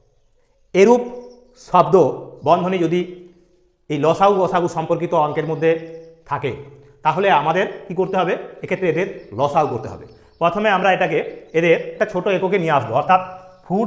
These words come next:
এবং ইঞ্চিতে রয়েছে, তাই লিখব প্রথমে আমরা ন ফুট, ন ফুট এগারো ইঞ্চি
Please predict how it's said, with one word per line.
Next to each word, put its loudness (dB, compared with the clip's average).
এবং 6
ইঞ্চিতে -2
রয়েছে, -2
তাই -2
লিখব -4
প্রথমে 0
আমরা -2
ন -6
ফুট, 2
ন -6
ফুট -2
এগারো 2
ইঞ্চি -6